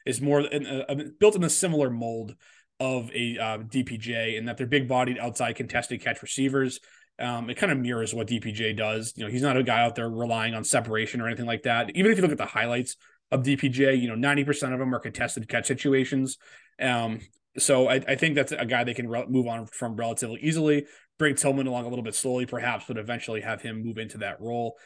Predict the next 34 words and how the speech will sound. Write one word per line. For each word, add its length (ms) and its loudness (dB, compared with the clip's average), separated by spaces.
And 120 -2
beyond, 400 4
beyond 280 2
that, 120 0
obviously, 380 -4
Amari 260 -2
Cooper 300 -4
is 80 -6
the 140 -4
alpha 240 -4
in 120 -2
this 140 -6
offense. 500 -2
And, 420 -4
you 100 -8
know, 60 -14
Schwartz 480 0
and 200 -2
David 360 0
Njoku 420 -2
are 160 -2
also 220 -4
hanging 300 -4
around 340 -6
too 180 -4
this 160 -8
season. 300 -10
So 160 -10
just 180 -6
kind 120 2
of 60 4
muddying 340 2
the 80 -6
waters. 480 -8